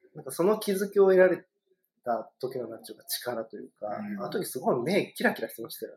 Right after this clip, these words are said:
Speaker 1: ね。
Speaker 2: いや、すごかったですね。
Speaker 1: すごかったね。
Speaker 2: やっぱり僕らとしては、まあ、その大元のね、やるべきことをちゃんとやるっていう方も、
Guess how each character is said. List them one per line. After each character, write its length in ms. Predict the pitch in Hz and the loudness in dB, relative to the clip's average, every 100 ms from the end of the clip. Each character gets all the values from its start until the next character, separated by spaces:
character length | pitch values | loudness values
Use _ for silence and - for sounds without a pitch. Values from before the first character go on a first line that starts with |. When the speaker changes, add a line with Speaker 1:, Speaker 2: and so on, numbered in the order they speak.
| 113 | -12
Speaker 1:
ね。 80 | 113 | -8
Speaker 2:
い 20 | |
や、 140 | 123 | -4
す 340 | 120 - - 120 | -2 -2 -4 0
ご 120 | 139 | 0
か 140 | 139 | 2
っ 40 | 131 | 2
た 60 | |
で 20 | - | 2
す 60 | |
ね。 0 | |
Speaker 1:
す 0 | |
ご 60 | 156 | 4
か 160 | - | 4
っ 40 | 170 - - | 4 0 -10
た 60 | |
ね。 80 | 156 - 120 120 120 123 - _ _ _ _ _ _ _ | -10 -12 -12 -12 -12 -14 -18 _ _ _ _ _ _ _
Speaker 2:
や 100 | - | -8
っ 20 | |
ぱ 80 | - | -2
り 60 | - | 2
僕 160 | 170 | 6
ら 80 | 240 | 6
と 80 | 196 | 6
し 80 | 196 | 6
て 40 | |
は、 340 | 170 135 - - | 8 6 2 0
ま 160 | 165 | 2
あ、 120 | 117 - | 0 -8
そ 100 | 151 | -8
の 100 | 139 | -2
大 240 | 170 175 | 4 4
元 220 | 180 180 175 | 4 2 0
の 120 | 208 | 0
ね、 180 | 254 - | -4 -2
や 140 | 151 | 2
る 120 | 170 175 | 4 4
べ 100 | 190 | 2
き 80 | |
こ 140 | - 135 | -2 0
と 80 | 175 | 2
を 80 | |
ち 100 | - | 4
ゃ 40 | 135 | 2
ん 60 | |
と 80 | 135 | 2
や 80 | 127 | 0
る 140 | 147 147 | 0 0
っ 20 | |
て 80 | 135 | -4
い 60 | |
う 60 | 123 | 0
方 200 | 175 185 | 4 4
も、 240 | 127 107 | 2 -6